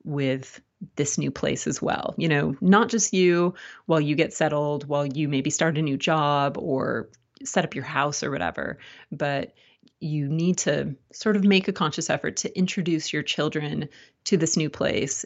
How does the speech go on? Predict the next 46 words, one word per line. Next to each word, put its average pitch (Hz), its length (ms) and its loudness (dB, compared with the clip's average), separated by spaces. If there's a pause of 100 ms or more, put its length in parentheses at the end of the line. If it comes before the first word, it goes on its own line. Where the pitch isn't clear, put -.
in 143 640 0
a, 139 220 4 (160)
a 151 60 2
loving, 160 800 2
happy 139 560 -4
way. - 440 -4 (300)
I 170 40 2
have 165 80 2
a 165 60 0
friend 147 440 0 (180)
who's 139 580 -2 (140)
military, 156 800 4
you 147 180 0
know, - 120 -2
her 170 140 -2
husband's 180 360 0
in 160 80 0
the 147 80 0
Army. 143 500 -4 (380)
So - 140 2
they 254 140 8
move 233 360 8 (100)
every 175 520 2
few 156 720 2 (100)
years, - 600 -4 (440)
um, 156 340 4
and 233 160 10
not 294 200 6
always 262 320 6
to 262 100 4
where 226 160 6
they 208 120 6
wanna 196 200 4
go. 208 480 0
<laughs> - 160 -8
You 202 100 8
know, 170 180 6
it's 170 160 2
just - 400 0 (220)
kind 175 180 0
of 165 80 -4
like, 190 180 2
"You 302 200 6
are 330 120 4
moving 294 360 6
here, 220 540 6